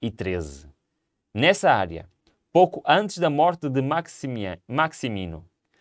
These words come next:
num encontro entre Licínio e Constantino em Milão, em fevereiro de trezentos e treze, os dois imperadores redigiram os termos de uma paz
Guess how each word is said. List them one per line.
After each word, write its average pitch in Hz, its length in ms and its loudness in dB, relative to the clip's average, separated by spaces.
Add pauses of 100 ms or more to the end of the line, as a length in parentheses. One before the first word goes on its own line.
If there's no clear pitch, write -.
(340)
num 165 240 0
encontro 185 560 2
entre 147 380 0 (320)
Licínio 151 800 0
e 107 120 -4
Constantino 160 760 -2
em 135 40 -4
Milão, 113 640 -2 (360)
em 107 140 -2
fevereiro 139 580 0
de 110 140 -4
trezentos 101 500 -4
e 202 60 -6
treze, 92 420 -6 (320)
os 104 120 -4
dois 185 300 0
imperadores 165 800 -4
redigiram 117 560 -4
os 110 140 -8
termos 151 360 -4
de 117 140 -8
uma 107 160 -4
paz 147 420 0